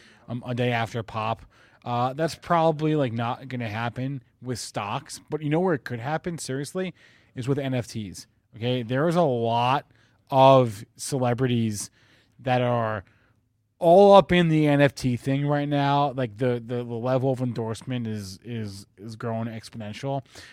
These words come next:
Um, I think there's a very real, very real possibility that we see a s-, a serious, like, day after move and a lot of, like,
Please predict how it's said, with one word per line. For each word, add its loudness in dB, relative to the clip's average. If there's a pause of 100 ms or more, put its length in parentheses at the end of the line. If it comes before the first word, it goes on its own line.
(240)
Um, -2 (380)
I -2
think -2
there's 2
a 2
very 4
real, 2 (120)
very 0
real 2
possibility -4
that -6
we -6
see -6
a -4
s-, -8
a -6
serious, -4 (640)
like, -4 (300)
day 2
after -4
move -2
and -8
a -8
lot -4
of, -10
like, -10